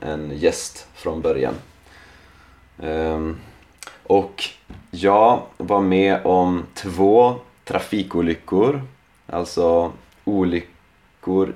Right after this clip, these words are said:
i trafiken. Så en gång när min, eh, kollega körde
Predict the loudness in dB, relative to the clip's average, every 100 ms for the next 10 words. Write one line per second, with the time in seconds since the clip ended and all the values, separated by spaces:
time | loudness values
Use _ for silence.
0 | -10 -6 -4 -4 -4 -8 -12 -12 -8 -8
1 | -6 -6 -6 -10 -20 _ -20 _ _ _
2 | _ _ _ _ _ _ _ _ _ _
3 | -20 -20 -6 0 2 2 2 0 2 2
4 | 4 4 4 0 -8 -6 0 2 2 2
5 | -4 -8 -4 -2 -2 -2 -2 -2 -2 -4
6 | -4 0 4 4 4 2 2 0 -8 -12
7 | -6 0 2 2 2 0